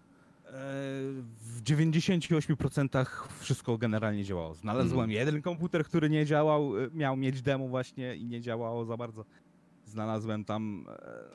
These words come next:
Speaker 1: no, taki może lekki syf. <laughs> Był troszeczkę, ale to już pod koniec samego dnia, to wiadomo, że już wszystko się rozpadało <laughs>
Speaker 2: Mhm.
Speaker 1: i wy-, won. Ale jeżeli chodzi o organizację, to nie mieli, nie, nie widziałem problemu. No chyba już jest, ile? Z piętnaście lat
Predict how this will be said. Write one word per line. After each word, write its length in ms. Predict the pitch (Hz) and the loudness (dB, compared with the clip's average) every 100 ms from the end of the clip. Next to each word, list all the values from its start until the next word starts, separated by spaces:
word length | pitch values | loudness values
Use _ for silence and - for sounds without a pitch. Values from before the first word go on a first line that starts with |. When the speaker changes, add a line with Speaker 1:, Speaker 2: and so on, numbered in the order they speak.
| 208 | -14
Speaker 1:
no, 60 | 247 202 | -14 -10
taki 280 | 202 - 180 | -12 -12 -8
może 500 | 165 151 143 135 127 123 - 104 117 _ | -6 -2 0 0 -2 -6 -18 -20 -20 _
lekki 400 | 160 160 151 - | 0 2 2 0
syf. 420 | - 143 202 80 - - - | 2 6 6 4 -2 -10 -4
<laughs> 280 | 269 - 208 | -4 -4 -4
Był 300 | 175 170 160 | 2 4 4
troszeczkę, 540 | 156 151 175 - 165 | 0 -4 -4 0 2
ale 120 | 160 156 | 2 0
to 100 | 156 | -2
już 140 | 139 | -2
pod 220 | - 139 | -4 -4
koniec 280 | - 139 120 | 0 0 0
samego 360 | 127 127 123 113 | -2 -2 -2 -4
dnia, 400 | 113 120 117 104 | -2 0 0 -2
to 80 | 110 | -6
wiadomo, 400 | 107 101 98 98 | -6 -4 -8 -10
że 160 | 95 98 - _ _ _ - - | -10 -14 -16 _ _ _ -18 -12
już 80 | |
wszystko 300 | - - - | -10 -10 -8
się 180 | 110 107 | -4 -2
rozpadało 640 | 101 - 98 95 101 147 180 - | -2 -2 -2 0 2 2 0 -6
<laughs> 180 | - 147 | -12 -4
Speaker 2:
Mhm. 260 | 104 101 | 0 2
Speaker 1:
i 100 | 110 - 127 120 | 2 0 -8 -2
wy-, 180 | 147 135 123 - | -2 -2 -10 -6
won. 200 | 123 160 - - | -6 -6 -12 -8
Ale 200 | 127 156 | -2 2
jeżeli 300 | 180 170 180 | 2 2 2
chodzi 280 | 170 160 165 | 0 -2 -2
o 220 | 151 151 | -2 -2
organizację, 580 | 156 151 151 143 143 - - | -2 -2 -4 -2 -4 -6 -12
to 80 | |
nie 120 | 151 151 | -8 -6
mieli, 240 | 151 139 - | -6 -6 -10
nie, 200 | 147 143 139 | -8 -8 -4
nie 160 | 139 | -4
widziałem 360 | 139 131 123 113 | -2 2 2 2
problemu. 300 | - 98 98 | 0 -4 -4
No 100 | 135 | -6
chyba 240 | - 190 | -8 -4
już 160 | 196 - | -4 -4
jest, 180 | 208 - | -8 -8
ile? 300 | 143 240 139 | -6 -2 0
Z 240 | 98 104 - | -2 -10 -14
piętnaście 480 | 127 - 156 - 311 | -8 0 0 2 -2
lat 160 | 381 | -2